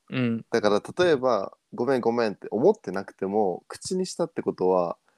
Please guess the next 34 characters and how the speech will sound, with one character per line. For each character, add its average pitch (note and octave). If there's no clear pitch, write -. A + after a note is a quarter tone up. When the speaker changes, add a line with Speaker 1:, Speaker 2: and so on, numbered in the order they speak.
Speaker 2:
無 A#2
意 F3+
識 -
的 F3
に D3+
ど F3
っ -
か -
に G2+
あ A2+
る B2+
ん G#2
だ F#2
ろ F2
う -
ね、 F#2
そ -
の G2
な F#2
ん F#2
か、 F2+
Speaker 1:
う C#3
ん。 B2
Speaker 2:
ご A#2
め C#3
ん B2+
っ -
て -
い -
う -
気 -
持 G2
ち F#2+
が。 F#2